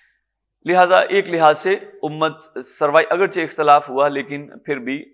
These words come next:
कोई पैरेलल खिलाफत ना कायम होना, ये भी एक कामयाबी थी। और उनके बाद सैयदना हसन रजी अल्लाह ताला अन्हु खलीफा बने और छः माह के बाद उन्होंने विथड्रॉ किया हजरत मुआविया के हक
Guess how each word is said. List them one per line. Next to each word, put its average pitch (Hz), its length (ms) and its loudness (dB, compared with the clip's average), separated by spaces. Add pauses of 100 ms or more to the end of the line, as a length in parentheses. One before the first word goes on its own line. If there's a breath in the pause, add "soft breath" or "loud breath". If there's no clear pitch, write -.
(140)
कोई 135 140 -6
पैरेलल 135 360 0
खिलाफत 123 440 -6
ना 156 160 -8
कायम 131 220 -2
होना, 127 220 -14
ये 135 140 -10
भी 135 180 -10
एक 120 140 -14
कामयाबी 117 500 -6
थी। 185 200 -20 (400)
और - 200 0 (760)
उनके 160 260 -8
बाद 147 260 2
सैयदना 147 380 -10
हसन 165 380 -12
रजी 131 200 -8
अल्लाह 135 320 -4
ताला 120 260 -6
अन्हु 120 220 -16 (1160)
खलीफा 165 400 -2
बने 160 260 -6 (960)
और 139 300 0
छः 170 260 -6
माह 139 160 0
के 135 160 -8
बाद 120 240 0
उन्होंने 127 400 -12 (840)
विथड्रॉ 135 540 -2
किया 117 280 -4 (420)
हजरत 123 260 -10
मुआविया 127 460 -4
के 135 140 -16
हक 127 260 -12